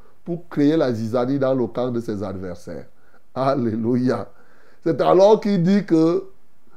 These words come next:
mes chers bien-aimés, <laughs> il va dire, oui, il dit, Paul, sachant qu'une partie de l'assemblée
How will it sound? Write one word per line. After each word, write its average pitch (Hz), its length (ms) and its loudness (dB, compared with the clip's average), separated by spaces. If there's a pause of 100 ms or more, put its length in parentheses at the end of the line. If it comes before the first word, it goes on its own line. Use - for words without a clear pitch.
(340)
mes 156 120 6
chers 220 440 8 (1160)
bien-aimés, 190 720 10 (340)
<laughs> 127 760 4 (760)
il 185 140 8
va 170 160 10
dire, 196 480 8 (600)
oui, 170 600 8 (680)
il 147 100 4
dit, 185 140 6
Paul, 208 300 8
sachant - 440 8
qu'une 190 240 4
partie 165 300 6
de 175 80 6
l'assemblée 165 840 8